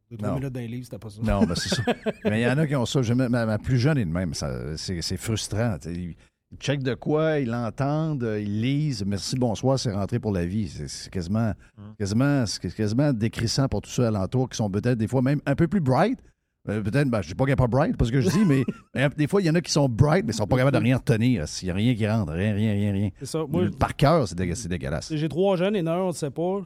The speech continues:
Speaker 1: La plus vieille, elle-même, elle, il y a rien, elle, il y a rien qui rentre. Super bright, super fine,
Speaker 2: Oui.
Speaker 1: tout ça.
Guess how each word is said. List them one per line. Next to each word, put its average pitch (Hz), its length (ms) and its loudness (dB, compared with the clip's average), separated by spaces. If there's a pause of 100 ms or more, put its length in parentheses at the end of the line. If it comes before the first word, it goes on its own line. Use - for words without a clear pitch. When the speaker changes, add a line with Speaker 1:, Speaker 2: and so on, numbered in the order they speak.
Speaker 1:
La 143 160 -4
plus 180 160 -4
vieille, 185 380 2
elle-même, 160 360 0
elle, 156 120 -2
il 143 60 -4
y 143 40 -2
a 139 40 -2
rien, 156 440 -2
elle, 156 140 -2
il 139 60 -4
y - 20 -4
a 135 40 -4
rien 151 240 -2
qui 156 140 -4
rentre. 156 260 -6 (640)
Super 170 300 -2
bright, 147 360 -2
super 151 280 -6
fine, 143 260 -4
Speaker 2:
Oui. 139 200 2
Speaker 1:
tout 160 180 -6
ça. 160 280 -4